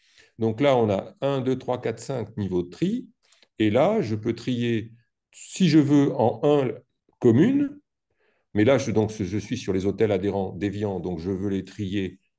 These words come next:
par, euh, par, euh, classement. Voilà. Mais j'ai tous ces éléments où je peux trier. Je peux même trier en fonction d'un critère qu'on aura mis dans l'application au départ. Je peux trier pour dire, je veux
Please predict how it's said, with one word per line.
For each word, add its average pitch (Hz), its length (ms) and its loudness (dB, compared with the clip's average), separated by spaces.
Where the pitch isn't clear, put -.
par, 143 360 0
euh, 82 1080 0
par, 107 500 0
euh, 85 440 0
classement. 147 600 -2
Voilà. 113 300 -2
Mais 117 80 2
j'ai 135 160 2
tous 220 120 -2
ces 180 220 0
éléments 156 380 0
où 156 60 -8
je - 60 -18
peux 151 120 -8
trier. 107 340 -8
Je 113 140 0
peux 113 180 2
même 160 220 4
trier 151 540 -2
en 117 140 0
fonction 190 460 -4
d'un 131 140 -2
critère 123 520 -6
qu'on 98 260 -4
aura 95 180 -2
mis 139 160 -2
dans 107 120 -2
l'application 92 500 -8
au 87 40 -4
départ. 180 440 -2
Je 110 120 0
peux 135 160 0
trier 170 260 0
pour 156 180 -2
dire, 208 200 -2
je 151 120 -2
veux 190 400 -2